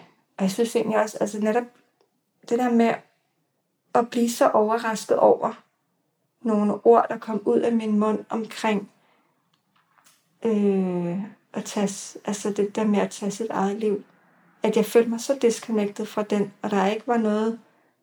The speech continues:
menneske over for mig, der greb den. Det, det styrkede bare min jeg kan huske, det styrkede min, øhm, overbevisning om,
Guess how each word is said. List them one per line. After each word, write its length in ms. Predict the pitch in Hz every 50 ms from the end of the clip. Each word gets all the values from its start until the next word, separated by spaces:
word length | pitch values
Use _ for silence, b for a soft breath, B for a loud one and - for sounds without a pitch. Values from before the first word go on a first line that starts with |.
| _ _
menneske 480 | - 226 214 214 214 214 - - - -
over 200 | - - - 208
for 200 | - - 220 202
mig, 220 | 202 202 214 214 - - _ _ _ _ _ _ _ _ _ _ _ _ _ _ _ _ _ _ _ _ _ _ _ _ _ _ -
der 140 | - 233 226
greb 460 | 226 - 214 202 196 190 196 _ -
den. 180 | 247 226 220 - _ _ _ _ _ _ _ _ _ _ _ _ _ _ _ _ _ _ _ -
Det, 360 | 262 254 247 233 196 - - -
det 140 | - 240 233
styrkede 600 | 233 - - - 269 269 277 277 277 302 277 254 247
bare 220 | 208 196 196 208
min 400 | 226 226 220 220 208 208 202 B B B B B B B B B B B B B B B B B B B _ -
jeg 120 | 254 233
kan 100 | 240 262
huske, 140 | 262 269 -
det 80 | 262
styrkede 600 | - - - - 247 254 262 262 262 294 294 285
min, 400 | 254 247 233 226 214 214 214 208
øhm, 580 | 208 202 196 190 190 190 185 185 185 185 196 185 B B B B B B B B B B -
overbevisning 760 | - 240 233 233 233 220 240 262 254 - - - 254 240 -
om, 200 | - 226 233 226